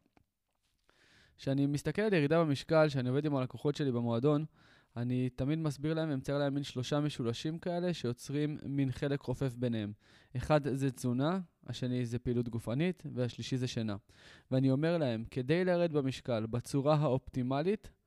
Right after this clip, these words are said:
אתם צריכים להיות במצב ששלושת העיגולים חופפים. זה נקרא מבחינתי אזור הזהב. זאת אומרת שאתם אוכלים טוב, שאתם מתאמנים כמו שצריך,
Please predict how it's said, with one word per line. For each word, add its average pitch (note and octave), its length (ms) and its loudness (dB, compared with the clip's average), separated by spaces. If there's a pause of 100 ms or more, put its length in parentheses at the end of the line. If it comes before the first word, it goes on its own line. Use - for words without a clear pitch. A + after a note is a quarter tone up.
(180)
אתם C3 160 -2
צריכים D#3+ 380 -4
להיות D3+ 280 2
במצב C#3+ 460 -2
ששלושת D#3 540 -4
העיגולים C#3+ 400 2
חופפים. A#2+ 580 -4
זה C3+ 120 -4
נקרא D3 360 -2
מבחינתי C#3 600 -2
אזור B2+ 280 0
הזהב. A2 360 -2 (640)
זאת B2+ 120 -6
אומרת C#3 260 4
שאתם A#2+ 260 -2
אוכלים D3+ 340 0
טוב, F3+ 300 2 (400)
שאתם C3 260 -2
מתאמנים B2+ 440 -2
כמו E3 140 -4
שצריך, E3 540 -4